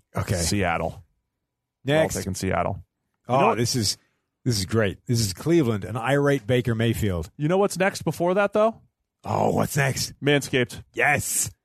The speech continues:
Speaker 2: Support for the P F F N F L pod comes from Manscaped. They're number one in men's below-the-belt grooming.
Speaker 1: Hmm.
Speaker 2: You knew that.
Speaker 1: I did. I, I know that 'cause I've heard the ad a lot of times.
Speaker 2: Yes. So they, uh, they sent us a bunch of products.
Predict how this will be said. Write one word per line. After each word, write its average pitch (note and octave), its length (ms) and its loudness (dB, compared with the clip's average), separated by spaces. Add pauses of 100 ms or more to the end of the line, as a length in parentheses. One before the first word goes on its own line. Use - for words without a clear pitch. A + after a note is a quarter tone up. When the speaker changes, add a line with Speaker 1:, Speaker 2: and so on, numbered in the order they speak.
Speaker 2:
Support A3 440 2
for E3+ 100 -2
the D3+ 80 0
P D#3 160 2
F C#3+ 140 4
F C3+ 160 0
N C3+ 100 0
F C3 100 -4
L B2+ 140 2
pod C3+ 300 2
comes B3 240 2
from C4+ 180 0
Manscaped. A3 600 0
They're D#3 140 0
number E3+ 280 2
one D#3+ 240 4
in C3 160 0
men's E3 260 0
below-the-belt G#3 720 2
grooming. D#3+ 500 0 (580)
Speaker 1:
Hmm. B2+ 120 0 (760)
Speaker 2:
You E3 120 0
knew F3 100 4
that. F#2+ 280 -4 (280)
Speaker 1:
I A2+ 60 -2
did. F#3 320 4
I, A2 280 0
I B2 40 0
know D3 160 2
that F#2 180 0
'cause G#2 160 -2
I've G#2 140 0
heard A2+ 160 2
the F#2+ 100 0
ad G#2 200 0
a E2 40 -4
lot G#2+ 160 0
of F#2 60 -2
times. D2+ 300 -6 (380)
Speaker 2:
Yes. - 540 -4
So A#2 140 0
they, A#2 260 2
uh, G#2+ 300 2
they A2 120 -2
sent B2 240 -2
us B2+ 100 -4
a - 20 -10
bunch B2+ 180 0
of - 60 -14
products. A#2 520 -2